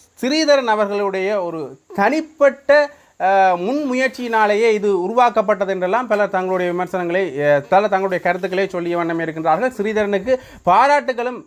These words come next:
பல தளவுல குவிந்த வண்ணம் இருக்கின்றது. ஏற்கனவே,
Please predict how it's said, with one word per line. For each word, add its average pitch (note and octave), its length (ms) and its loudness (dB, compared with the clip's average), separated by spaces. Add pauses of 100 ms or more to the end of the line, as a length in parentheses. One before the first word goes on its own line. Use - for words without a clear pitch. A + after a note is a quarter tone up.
(160)
பல B3 220 2
தளவுல G#3+ 540 0
குவிந்த G3+ 340 -4
வண்ணம் F3+ 240 -2
இருக்கின்றது. E3+ 440 -6
ஏற்கனவே, G#3+ 520 0